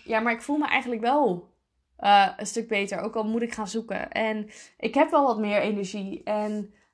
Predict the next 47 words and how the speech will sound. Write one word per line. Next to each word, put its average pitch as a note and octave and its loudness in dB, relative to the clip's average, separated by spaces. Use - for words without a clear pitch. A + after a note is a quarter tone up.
eh, G#3+ -2
mijn G#3+ -4
P G#3+ -18
C A#3 2
O B3 6
S-klachten D4+ -2
zijn G#3+ 2
wat, G#3 0
zijn A3 0
wat A3 -2
minder. G#3+ 0
Dus A#3 -6
ja, G#3+ 6
daar A3 6
ben D4+ 0
ik C4 -8
je - 0
eigenlijk A#3 0
wel D4 4
al A3 6
heel F3+ 0
dankbaar F#3 -2
voor. F3 -4
En G3 -4
natuurlijk, C4 -2
het - -10
wordt A3+ 0
echt A#3+ -2
een B3 -4
zoektocht A3+ -8
daarna. F#3+ -6
Maar G#3 4
het G#3+ -4
is A3+ -4
wel A3+ 2
een A3 2
zoektocht A3+ -4
waar G3+ 2
jij G#3+ 2
uiteindelijk G#3 0
heel A3 2
veel A#3 2
aan, G3 -2
aan F#3+ 2
hebt. G#3 2
En, F#3 -2
ehm, F3+ 0